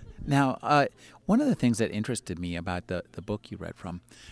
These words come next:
uh, as I was hearing this, I was thinking, you know, these are characters, are people, they're like people I know.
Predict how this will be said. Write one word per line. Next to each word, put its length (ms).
uh, 220
as 180
I 40
was 140
hearing 220
this, 140
I 40
was 100
thinking, 260
you 60
know, 160
these 240
are 200
characters, 560
are 120
people, 480
they're 120
like 280
people 500
I 240
know. 600